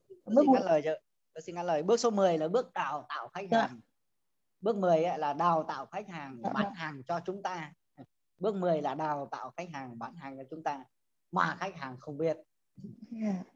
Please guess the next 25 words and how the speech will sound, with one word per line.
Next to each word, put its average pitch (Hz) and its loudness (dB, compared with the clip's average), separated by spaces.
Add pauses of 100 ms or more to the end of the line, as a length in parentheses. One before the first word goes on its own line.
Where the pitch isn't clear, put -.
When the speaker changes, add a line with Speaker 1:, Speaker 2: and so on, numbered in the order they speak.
(120)
Speaker 1:
Tức - -4
là 196 4 (200)
tự 247 6
nhiên 220 4
chúng 185 -2
ta 196 2
đào 165 2
tạo 165 -2
được 156 -4
một 143 -12
cán 175 0
bộ 170 -2
sale 196 0
mà 135 -6 (220)
khách 175 -2
hàng 117 -4
không 143 -8
biết. 156 0 (1800)
Bước 160 0
đấy 170 0
là 175 2
bước 165 -4
số 165 -4
mười. 139 -6
Bước 160 -8